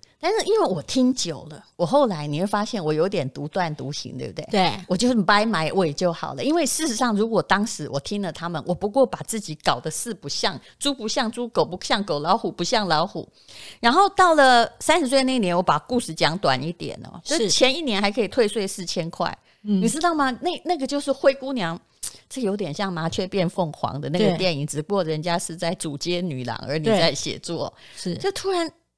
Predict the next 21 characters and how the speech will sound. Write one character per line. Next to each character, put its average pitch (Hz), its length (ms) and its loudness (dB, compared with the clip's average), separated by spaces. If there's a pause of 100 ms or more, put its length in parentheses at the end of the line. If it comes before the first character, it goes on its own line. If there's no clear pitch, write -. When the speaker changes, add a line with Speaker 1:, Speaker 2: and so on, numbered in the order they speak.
(280)
Speaker 1:
我， 240 140 -8 (300)
我 226 140 -6
完 254 120 6
全 330 160 -2
不 254 120 -2
知 262 160 -2
道 262 240 2 (320)
发 233 180 -6
生 247 160 2
什 - 220 -4
么 - 80 -12
事。 - 360 -6 (520)
那 339 100 0
个 311 140 4
时 208 180 2
候， 247 460 2 (1400)
我 180 220 2
的， 185 300 2
那 254 160 2
年 175 280 0
的， 175 260 -2